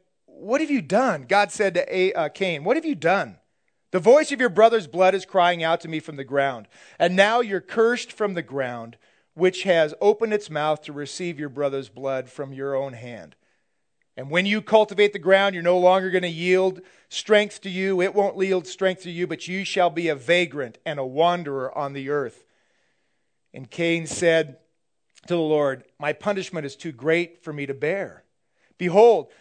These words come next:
you have driven me this day from the face of the ground, and from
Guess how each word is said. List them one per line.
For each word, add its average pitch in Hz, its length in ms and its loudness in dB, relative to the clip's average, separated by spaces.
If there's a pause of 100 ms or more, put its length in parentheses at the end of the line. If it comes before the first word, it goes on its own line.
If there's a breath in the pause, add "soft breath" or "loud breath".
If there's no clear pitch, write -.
(140)
you 208 200 2
have 170 240 6
driven 233 400 4
me 226 180 -2
this 208 220 4
day 190 340 2
from 196 200 -10
the 143 100 -4
face 196 380 0
of 170 120 -8
the 147 80 -8
ground, 170 480 2
and 143 120 -10
from 151 300 -4